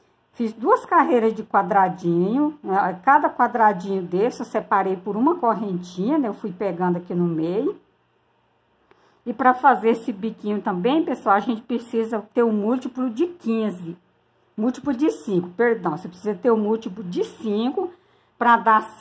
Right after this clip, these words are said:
pra chegar no final, o biquinho dar certo. Eu vou ensinar você que é iniciante, eu vou ensinar você a começar o biquinho, né? E também vou ensinar você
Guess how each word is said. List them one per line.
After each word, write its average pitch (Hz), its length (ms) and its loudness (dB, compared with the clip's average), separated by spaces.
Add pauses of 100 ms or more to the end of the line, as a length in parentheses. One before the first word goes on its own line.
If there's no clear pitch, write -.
(100)
pra 220 100 0
chegar 196 480 -4
no 190 100 -8
final, 202 840 0 (360)
o 220 80 -6
biquinho 220 600 -4
dar 233 260 2
certo. 175 460 -4
Eu 285 80 2
vou 311 160 -2
ensinar 214 480 2
você 202 440 -6
que 180 120 -8
é 196 40 -2
iniciante, 180 520 -2
eu 196 40 -8
vou 208 120 -8
ensinar 196 400 -2
você 180 520 -8 (480)
a 247 180 4
começar 220 680 0
o 185 60 0
biquinho, 180 640 -2
né? 233 180 -2
E 208 60 -6
também 208 380 -4
vou 254 120 -6
ensinar 208 480 -2
você 196 640 -6